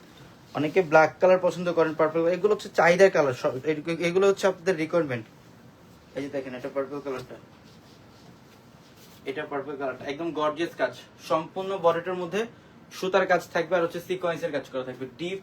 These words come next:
পার্পল কালার, কোথাও কোনো কাজের গ্যাপ নেই, একদম সম্পূর্ণ গর্জিয়াস কাজ করা থাকবে। খুবই সুন্দর ড্রেস।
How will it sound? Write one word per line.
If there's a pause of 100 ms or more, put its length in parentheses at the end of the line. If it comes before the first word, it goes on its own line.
(100)
পার্পল
কালার, (880)
কোথাও
কোনো (120)
কাজের
গ্যাপ
নেই, (340)
একদম (200)
সম্পূর্ণ (120)
গর্জিয়াস
কাজ
করা
থাকবে। (680)
খুবই
সুন্দর
ড্রেস।